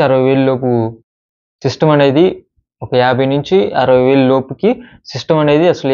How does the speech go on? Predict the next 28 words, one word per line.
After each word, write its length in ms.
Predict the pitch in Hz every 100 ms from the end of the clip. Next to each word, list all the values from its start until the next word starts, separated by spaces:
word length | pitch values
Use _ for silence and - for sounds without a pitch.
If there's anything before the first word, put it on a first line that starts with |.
| 139
ఏమేమి 260 | 143 139 131
తీసుకోవాలి, 580 | 113 - 123 127 143 214 - _ -
ఒకటి 180 | 135 151 120
బేసిక్స్ 420 | 175 185 160 - - _ _ -
అంటే 160 | 131 139
స్టార్టింగ్, 420 | - 151 165 170 143
ఇప్పుడే 200 | - 185
స్టార్ట్ 260 | 185 151 147
అవుతున్న 300 | 143 143 135
వాళ్ళకి 260 | 135 135 214 180
నేను, 180 | 143 127 117 120 - - _ 127
ఆ, 40 | 117 113 110 113 _ _ _
ఆ 100 | - 127
వీడియో 200 | 139 147 135
అనేది 160 | 117 -
చేశాను 300 | 120 123 117 180
ఫ్రెండ్స్. 200 | 190 -
ఆ 20 | 131 135
వీడియో 180 | 143 131
ఇంకా 140 | 123 123 120 127
మీరు 120 | 120 120 131
చూడకపోతే 400 | 147 135 151 156 139
కింద 120 | 139 135
లింక్ 180 | 151 180
ఇస్తున్నాను, 300 | - 160 226 -
చూసేయండి. 420 | 139 131 113 98 - _ _ _ _ _ _ _ _ 196
ఫ్రెండ్స్, 200 | 170 175
మనం 140 | 160